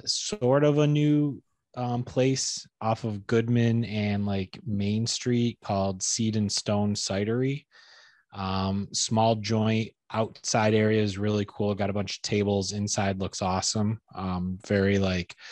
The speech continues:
it's, like, a long, long building, but they have, like, it all open so you can see where they, um, make the cider. So went in there. Um, they have a ten tasting,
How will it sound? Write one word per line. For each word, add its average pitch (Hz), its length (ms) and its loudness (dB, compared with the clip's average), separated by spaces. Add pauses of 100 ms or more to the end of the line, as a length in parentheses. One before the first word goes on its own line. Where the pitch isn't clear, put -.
(400)
it's, - 100 -4
like, 113 120 2
a 110 40 2
long, 110 500 4
long 110 880 2
building, 113 640 0
but 95 180 -10
they 98 80 -2
have, 98 300 -2
like, 95 200 -2
it 95 60 -2
all 95 340 -4
open 104 300 -2
so - 120 -4
you 101 60 -12
can 95 160 -6
see 101 300 0
where 95 220 2
they, 92 460 -2
um, 92 440 -4
make 92 160 -2
the 95 120 0
cider. 101 500 2 (440)
So 113 320 4
went 123 200 4
in 127 220 4
there. 120 600 2
Um, 101 640 -2
they 104 180 -2
have 104 360 -2
a 98 360 -4
ten 117 680 0 (720)
tasting, 110 840 0